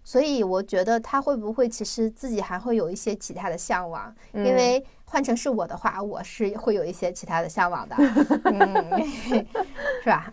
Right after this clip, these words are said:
Speaker 2: 嗯。
Speaker 1: 人之常情。
Speaker 2: <laughs>
Speaker 1: 对，我说：“你关注了这么多女孩儿。”他说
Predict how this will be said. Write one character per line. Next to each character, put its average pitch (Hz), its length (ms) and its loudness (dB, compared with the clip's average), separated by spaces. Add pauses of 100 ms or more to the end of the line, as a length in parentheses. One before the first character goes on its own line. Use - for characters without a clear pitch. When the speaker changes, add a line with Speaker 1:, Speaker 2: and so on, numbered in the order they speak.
Speaker 2:
嗯。 180 360 6
Speaker 1:
人 214 140 0
之 254 80 -4
常 233 180 4
情。 247 100 4 (260)
Speaker 2:
<laughs> 247 140 12 (960)
Speaker 1:
对， 523 200 6
我 220 180 4
说 269 260 0 (180)
：“你 233 120 4
关 277 240 4
注 359 100 2
了 285 140 6
这 339 160 0
么 294 100 4
多 208 140 6
女 208 140 2
孩 208 280 -2
儿。” 180 400 2
他 254 140 -2
说 247 200 0